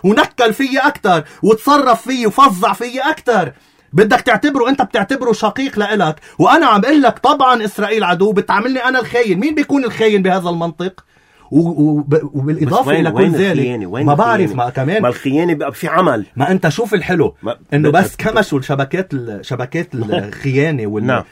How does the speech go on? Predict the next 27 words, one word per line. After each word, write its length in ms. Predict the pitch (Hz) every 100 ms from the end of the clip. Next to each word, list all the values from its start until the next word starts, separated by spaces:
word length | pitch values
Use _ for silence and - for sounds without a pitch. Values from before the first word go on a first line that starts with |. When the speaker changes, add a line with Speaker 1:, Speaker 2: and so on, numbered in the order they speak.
| _
Speaker 1:
والعمالة 640 | - 131 123 135 143 175 135
كلها 280 | 143 139 131
سوا. 440 | 131 127 110 151
Speaker 2:
إيه، 180 | 147 110
مين 140 | 139
Speaker 1:
من 100 | 180
كل 340 | 185 302 302 254
الأحزاب 460 | 226 214 160 165
Speaker 2:
بينت 180 | 180 160
Speaker 1:
طلع 120 | 143
فيه. 100 | 135
Speaker 2:
القوات 340 | 139 147 151 143
اللبنانية، 720 | 139 120 127 127 156 160 147
يعني 140 | 208
Speaker 1:
من 60 | -
التيار 380 | 226 220 269
Speaker 2:
كان 80 | 262
Speaker 1:
الوطني 360 | 233 240 240 226
الحر 300 | 208 220 254
طلع 260 | 202 175
فيه. 280 | 135 135 101 - 113
Speaker 2:
نعم. 220 | 110 135
Speaker 1:
من 120 | 196
حزب 300 | 185 202 190
الله 320 | 220 277 254
طلع 260 | - 156 127
فيه. 240 | - 107